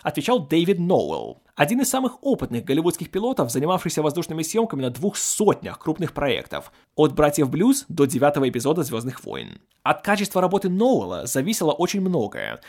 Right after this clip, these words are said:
так как именно его материал отправлялся на студию I L M,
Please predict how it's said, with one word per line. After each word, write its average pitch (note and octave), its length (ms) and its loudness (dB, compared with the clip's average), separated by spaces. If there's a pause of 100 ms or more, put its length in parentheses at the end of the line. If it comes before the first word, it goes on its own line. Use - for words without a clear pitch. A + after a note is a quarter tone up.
(180)
так E3+ 160 -2
как - 220 -4
именно F#3+ 240 2
его F#3 400 0
материал C#3+ 440 -2
отправлялся D3+ 540 -2
на C#3+ 80 -2
студию D3 400 -2
I D3 120 4
L D#3+ 140 0
M, A#1 260 -8